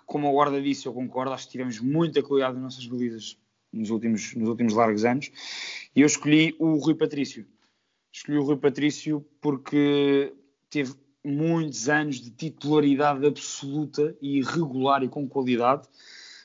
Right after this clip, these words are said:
eh, ao mesmo tempo em que era titular da seleção portuguesa, portanto, era e é. Eh,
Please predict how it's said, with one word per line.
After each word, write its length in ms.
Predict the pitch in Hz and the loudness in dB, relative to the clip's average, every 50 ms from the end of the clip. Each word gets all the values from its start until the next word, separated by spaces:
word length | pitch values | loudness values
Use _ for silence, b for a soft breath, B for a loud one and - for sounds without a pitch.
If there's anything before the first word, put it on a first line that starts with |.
| B B _ - | B B _ 2
eh, 320 | 139 143 143 143 143 147 | 4 6 8 8 6 4
ao 80 | 143 143 | 2 0
mesmo 260 | 151 156 147 139 147 | -2 -2 -2 -4 -6
tempo 240 | 139 147 156 147 143 | -6 -6 -6 -4 -4
em 80 | 151 131 | -6 -2
que 80 | 135 | 0
era 120 | 156 147 - | 0 0 0
titular 320 | - 147 123 139 143 131 | -4 -10 -6 -6 -6 -6
da 80 | 135 127 | -6 -10
seleção 320 | - 131 117 - 143 135 | -12 -18 -18 -14 -14 -14
portuguesa, 520 | - - - - 113 123 135 139 139 143 147 | -14 -16 -16 -10 -4 -4 -4 -4 -4 -8 -14
portanto, 500 | - - - _ - 131 131 123 - 135 110 | -16 -18 -12 _ -6 -6 -6 -4 -6 -4 0
era 180 | 120 120 123 117 | 2 2 4 4
e 160 | 113 110 113 | 4 2 2
é. 160 | 117 143 156 b b b b b b b b b b b b _ | 0 -2 -6 b b b b b b b b b b b b _
Eh, 960 | - 131 131 131 131 131 131 131 127 127 123 123 123 120 120 120 120 120 110 | 4 6 8 8 8 8 6 4 2 2 0 0 -2 -2 -4 -6 -8 -8 -12